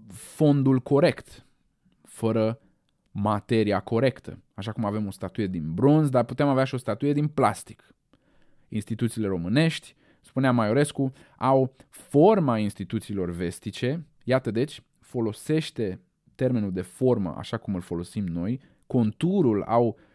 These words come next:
silueta instituțiilor vestice, însă ca materie este doar plastic, nu este bronz. Cam asta era ideea. Nu că n-ar fi niciun fond.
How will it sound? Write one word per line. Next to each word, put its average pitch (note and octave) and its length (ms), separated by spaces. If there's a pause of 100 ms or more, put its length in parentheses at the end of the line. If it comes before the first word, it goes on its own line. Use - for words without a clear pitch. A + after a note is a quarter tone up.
(140)
silueta A#2 880
instituțiilor G#2 720
vestice, C#3+ 680 (680)
însă B2 840 (280)
ca B2 160
materie A#2+ 520
este A2 240
doar A2 200
plastic, - 640 (180)
nu G#2 120
este F#2 240
bronz. F#2 340
Cam G#2+ 140
asta A2 200
era F#2+ 340
ideea. G2 540 (440)
Nu E3 100
că D#3 120
n-ar B2+ 220
fi A2 340
niciun G#2 520
fond. - 500